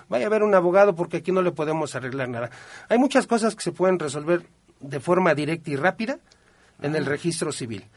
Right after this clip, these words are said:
Speaker 2: Sí.
Speaker 1: Hay otras que no se pueden.
Speaker 2: Ok.
Speaker 1: Pero esto es de lo que nuestros amigos radioescuchas deben de estar enterados. La suspensión o la pérdida de la patria potestad cuando, bueno,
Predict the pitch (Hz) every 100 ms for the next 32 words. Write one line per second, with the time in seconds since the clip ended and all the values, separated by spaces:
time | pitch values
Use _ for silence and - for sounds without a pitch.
0 | - - 175 175 175 160 - 127 123 165
1 | 139 156 147 120 - _ _ _ - 107
2 | - 98 190 247 262 226 240 - - 160
3 | 180 170 170 160 160 170 160 160 180 202
4 | 175 143 143 - 175 170 147 151 190 185
5 | 135 131 - 160 156 151 147 147 170 170
6 | 160 - - - - _ - 151 165 175
7 | - 180 160 160 196 202 180 156 180 185
8 | 165 147 139 135 165 160 165 156 143 165
9 | 175 165 170 151 143 196